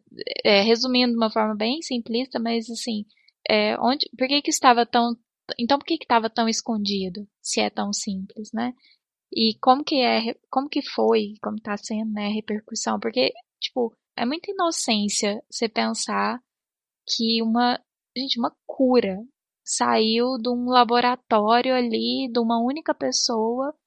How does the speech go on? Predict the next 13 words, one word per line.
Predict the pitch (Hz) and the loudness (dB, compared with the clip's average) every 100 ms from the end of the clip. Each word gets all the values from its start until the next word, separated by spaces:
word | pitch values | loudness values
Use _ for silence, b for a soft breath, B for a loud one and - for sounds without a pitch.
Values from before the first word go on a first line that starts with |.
| _ | _
do | - 233 | 0 2
nada. | 233 226 208 190 196 202 _ _ _ _ _ | 2 0 -2 -4 -8 -8 _ _ _ _ _
É, | - 233 - 587 - | -2 -2 -4 -8 0
até | 233 294 381 349 262 | 4 6 8 6 6
eu, | 285 359 | 6 2
que | - | -2
nem | 285 302 403 | -4 -4 -6
sou | - - 277 285 370 349 _ _ _ _ _ - | -8 0 2 4 0 -4 _ _ _ _ _ -6
da | 214 | 2
área, | 226 220 214 240 269 226 202 226 | 2 4 2 2 0 -2 -4 -10
assim, | 220 220 214 202 202 _ _ _ _ _ _ | -10 -8 -6 -8 -12 _ _ _ _ _ _
sei | - - 269 294 359 | -16 -6 0 0 0
que | - 247 226 220 214 | -6 -6 -4 -6 -8